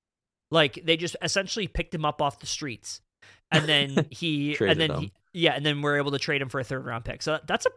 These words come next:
Speaker 1: pretty shrewd move. Twenty nineteen
Speaker 2: Chiarelli?
Speaker 1: third round. I, that was a Chiarelli move, yeah.
Speaker 2: Oh, forgotten
Speaker 1: Uh,
Speaker 2: about.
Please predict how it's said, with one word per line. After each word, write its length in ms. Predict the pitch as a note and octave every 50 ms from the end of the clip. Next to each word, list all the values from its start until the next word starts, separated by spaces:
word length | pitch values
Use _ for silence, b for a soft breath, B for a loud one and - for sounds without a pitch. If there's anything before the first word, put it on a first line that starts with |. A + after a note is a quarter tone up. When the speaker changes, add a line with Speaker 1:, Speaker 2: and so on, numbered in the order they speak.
| _
Speaker 1:
pretty 360 | - - - - F#3+ F3+ F3+
shrewd 340 | D#3+ - - D#3 D3 C#3 B2+
move. 240 | B2+ C3 B2+ B2 A#2+ B B B B B B _ _
Twenty 260 | - - F#3 G#3+ B3
nineteen 120 | A#3+ G#3 D#2 C#2+ D#2+ G#2 D#3 A#3+ C4+
Speaker 2:
Chiarelli? 40 |
Speaker 1:
third 340 | - - - D3+ C#3+ C#3+ C3+
round. 300 | C3+ C3+ C#3 C3+ B2+ A#2+ -
I, 160 | - C#3+ C#3+ C#3+
that 200 | C#3+ C#3+ C3+ C#3
was 160 | D3+ C#3+ D3
a 20 |
Chiarelli 400 | C#3+ - - D3 C#3 C3+ C#3+ D3+ C3+
move, 220 | B2 B2 B2 A#2+
yeah. 220 | C3 B2+ C3 - - _ _ _ _ _ _ _ _ _ _ _
Speaker 2:
Oh, 280 | - G#2+ A#2+ C#3 D3+ C#3+ C3+ B2+ A2+
forgotten 440 | - - F#2+ F2+ F#2 F#2 F#2+ - E2+
Speaker 1:
Uh, 20 | E2
Speaker 2:
about. 320 | D#2+ D#2 D#2+ D#2+ - -